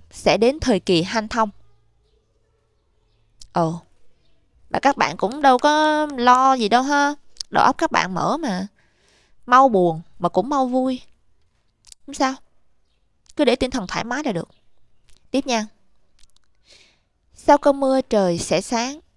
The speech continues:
Đây là quy luật tất yếu của cuộc sống. Mình nghĩ rằng là cái lá bài kinh dịch này các bạn không cần nghe cũng được. Vì sao? Bởi vì cái phần kinh dịch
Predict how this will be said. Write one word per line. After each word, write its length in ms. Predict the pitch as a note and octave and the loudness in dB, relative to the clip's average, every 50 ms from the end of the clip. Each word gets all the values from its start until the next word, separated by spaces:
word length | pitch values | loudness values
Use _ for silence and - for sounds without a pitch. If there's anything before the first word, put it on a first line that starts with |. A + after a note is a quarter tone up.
| _ _ | _ _
Đây 160 | - A#3 A3+ A3+ | 0 2 2 4
là 260 | A3 G#3+ G3 F#3 E3 | 2 2 2 0 -2
quy 200 | F3 E3+ G3+ G3+ | -2 -2 -2 0
luật 300 | F#3+ F3+ - - - - | -2 -2 -4 -6 -8 -6
tất 260 | B3+ B3 - - _ | -6 -6 -6 -8 _
yếu 180 | - A3+ A#3+ B3+ | -2 0 0 0
của 140 | - A#3 | 0 -4
cuộc 180 | A3 - E3+ - | -4 -6 -6 -6
sống. 240 | - A3+ G3+ A3+ C#4 - _ - _ _ _ _ _ _ _ _ _ _ _ _ _ _ _ _ _ _ _ _ _ _ _ _ _ _ _ _ _ _ _ _ _ _ _ _ _ _ - - - - - - - - - - - - - | -4 -4 -4 -4 -6 -12 _ -20 _ _ _ _ _ _ _ _ _ _ _ _ _ _ _ _ _ _ _ _ _ _ _ _ _ _ _ _ _ _ _ _ _ _ _ _ _ _ -20 -20 -20 -20 -20 -20 -20 -20 -20 -20 -18 -8 -4
Mình 160 | D4+ C#4 C4+ | -4 -2 2
nghĩ 160 | B3+ B3+ D4+ | 2 2 4
rằng 180 | F4 E4+ C#4+ C4 | 4 4 2 2
là 180 | B3+ B3+ A#3+ | 2 2 2
cái 140 | A#3+ - D#4 | 4 4 4
lá 120 | D#4+ E4+ F4+ | 4 4 4
bài 240 | F4 C4 A#3+ A3+ | 4 4 2 2
kinh 240 | A3 - C#4 C4+ C4 | 2 -2 -4 -4 -2
dịch 160 | A#3 G#3 - | -2 -2 -2
này 600 | G#3 A3 G#3+ G#3 G3+ G3 G3 G3 F#3+ F#3 F#3 G3 G#3 _ _ _ _ _ _ _ _ _ _ | -2 -2 -2 0 0 -2 -2 -4 -4 -6 -6 -8 -12 _ _ _ _ _ _ _ _ _ _
các 100 | - F4 | 0 2
bạn 140 | D4+ F#3+ F3+ | 2 2 0
không 140 | - C4+ C4+ | 0 -2 0
cần 180 | C4+ A#3+ G#3 | 0 0 0
nghe 160 | A3+ B3+ B3+ B3 | -2 -4 -4 -4
cũng 140 | - - | -4 -2
được. 200 | F3 A#3 G3 - - - _ _ _ _ _ _ _ _ - - - | -2 -2 -2 -2 -6 -16 _ _ _ _ _ _ _ _ -20 -10 -4
Vì 140 | A3 A#3 G#3+ | -4 -4 0
sao? 420 | - C#4 B3 B3+ C4+ C4+ A#3 G#3+ - - - - - - _ _ _ _ _ _ _ _ _ _ _ - - | 2 2 2 2 2 0 -4 -6 -12 -18 -20 -20 -20 -20 _ _ _ _ _ _ _ _ _ _ _ -12 -4
Bởi 200 | - - E3+ A3+ | 2 2 4 4
vì 240 | B3+ C4 B3 G#3 F#3+ | 4 2 2 2 2
cái 160 | - - D4+ | 0 0 -2
phần 320 | D4+ - C4+ G#3+ F#3+ F3+ F3+ | 0 0 0 -2 -2 -2 -4
kinh 240 | - B3 A#3+ A3+ | -4 -4 -4 -4
dịch 100 | G3+ F#3 | -6 -8